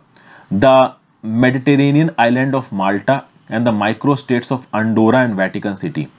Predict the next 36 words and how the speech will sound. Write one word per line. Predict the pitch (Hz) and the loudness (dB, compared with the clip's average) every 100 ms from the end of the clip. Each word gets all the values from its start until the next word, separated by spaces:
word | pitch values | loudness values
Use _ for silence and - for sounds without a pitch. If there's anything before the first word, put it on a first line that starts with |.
| - - - - - | -20 -20 -20 -20 0
यहाँ | 104 135 139 165 | 4 4 4 0
पे | 175 - | -2 -4
अभी | 117 123 127 | -4 0 2
भी | 151 - | 2 0
अबॉर्शन | 95 92 - 98 78 | -6 -6 -8 -10 -8
बैंड | 78 76 | -8 -8
है। | 73 - - - - - - | -14 -18 -20 -20 -20 -20 0
वो | 110 | 4
जो | 117 | 4
रोम | 110 135 | 4 4
मैंने | 135 139 | 4 2
बोला | 117 117 123 | 2 2 2
है | 143 | 0
वो | 202 147 | -4 -2
वेटिकन | 107 98 107 143 127 | -2 -4 -6 -6 -8
सिटी | 110 98 120 113 | -8 0 0 0
की | 113 | -2
ही | 104 127 | 2 2
कैपिटल | 95 78 76 76 | 2 -6 -6 -10
है, | 76 - | -10 -8
तो | 92 - | -8 0
अंडोरा | 95 101 101 107 135 | 0 4 4 4 2
और | - 107 | 0 -4
वेटिकन | 92 90 85 95 90 | -4 -8 -8 -10 -8
सिटी | 80 78 76 - - | -8 -6 -8 -12 -2
ये | 95 113 | 2 4
दो | 113 117 | 4 2
माइक्रो | 113 107 107 117 | 2 -2 0 -2
स्टेट्स | - 113 110 127 | 0 -2 -2 -6
हैं | 143 - _ _ | -10 -12 _ _
और | - 120 | -2 -2
उसके | - 127 | 0 0
साथ | 117 | 0
साथ | 117 131 | 0 -2
सैन | 120 104 | -2 -4
मेरिनो, | 92 80 76 76 | -4 -6 -8 -10